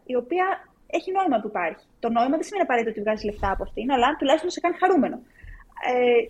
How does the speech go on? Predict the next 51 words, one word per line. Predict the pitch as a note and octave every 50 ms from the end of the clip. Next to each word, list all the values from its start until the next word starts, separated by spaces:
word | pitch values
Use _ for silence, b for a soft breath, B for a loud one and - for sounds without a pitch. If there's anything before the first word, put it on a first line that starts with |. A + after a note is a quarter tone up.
| - - - -
ή | C#4 C#4
να | C#4 D4
προσφέρεις, | E4+ F4 E4+ - B4 G#4+ D4 G3+ - - - - _ _ _ _
ή | - - A#3+
να | B3+
σου | A#3+ -
προσφέρει. | - D#4 F4 - - G4+ D4+ G#3+ G3+ - - _ _ _ _ _ _ _ _ - _ - - C#4
Αν | F#4 A4
λοιπόν | G#4 G#4 G4+ G4
απλά | F4+ F4 E4+ F4 F4
κάνεις | E4 E4 E4+ D4+ C4+
βλακίες | A#3+ C4+ C4 C4 - F4 F4 D4+
<laughs> | - -
μες | D4+ D4+
στην | - D#4+
καθημερινότητα, | C#4 D4+ - C#4+ B3+ D#4 C4 C4 B3 C#4 B3+ C4 - - A#3
έτσι, | B3 C4 - - -
και | - C4
μου | B3
λες, | C4+ - -
«Ξέσκασα, | - F#4+ F4+ - - D4 - - C#4+
γιατί | C4+ C4 - E4
είμαι | D#4+ E4
δημιουργικός», | D4+ C#4 C4 B3 A3+ A3+ - B3+ B3 C4 F4+ - - b b b b b b b b _ _ _ _ -
δεν, | E5+ D5+ D5+
δεν, | D5+ C#5+ C#5
δεν, | C5+ C5 B4 C5+ D#5
δεν | C5 A4+ G#4+
είναι | F4+ D4+ -
κάτι | - C#4+ C4+ -
το | - A3
οποίο | A3 A#3 B3
θα | B3+
το | A3+ B3
εκτιμήσω. | B3+ - A#3 A3+ G#3+ G#3 - G3+ G#3+ - b b b b b b _ _ _ _ _ _ _ _ _ -
Ένας | D4 F4+ A#4+
από | A#4+
τους | A4 -
καλύτερους | - F4 F#4 A#4 - G#4 G4+ -
μου | G4+ -
φίλους | - G#4+ G4+ C#4+ A3+ G#3+
είναι | B3 A3 G#3+ -
πάρα | - A#3 A3+ A3+ G#3+
πολύ | G#3 G3+ F#3+
δημιουργικός. | G3+ G3 F#3+ F#3+ F#3+ - F3+ - A3 - - - - A#3+
Ο, | A#3+ A#3 A3+ A3 G#3+ G#3+ G#3+ A3 - _ _ _ _ - - -
ίσως | - - -
ο |
καλύτερος | - G#4 G4+ G4 E4 B3 A3 G#3
μου | G#3+ G#3
φίλος | - A3 G3+ G3 G3+ G#3+ - -